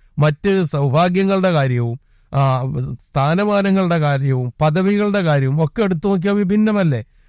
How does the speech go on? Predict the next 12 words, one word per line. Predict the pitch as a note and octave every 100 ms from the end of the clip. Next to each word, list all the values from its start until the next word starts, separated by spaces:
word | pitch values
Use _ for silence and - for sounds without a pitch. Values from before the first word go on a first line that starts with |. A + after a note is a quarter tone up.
| -
അതേപോലെ | D3+ E3+ A#3 C4 A#3 G3
തന്നെ | E3 E3+ D#3+
ഇപ്പം | D#3 - _ - E3
നമ്മളൊരു | E3 F#3+ F#3
കുടുംബത്തിൽ | E3+ D#3+ E3 F#3 F#3 F#3 F#3
ഒരു | D#3+ F#3+
പിതാവിന് | D#3 D3+ E3 E3 E3+ F3
മൂന്നോ | D#3 C#3+ D3+ E3
നാലോ | F3 D3+ D3 D#3+
ആൺമക്കളുണ്ട് | D3 D3 D#3+ D3 E3 D3+ C#3+ D3
എന്ന് | D3 C#3+
വെക്കുക. | A#2+ - A#2 F#2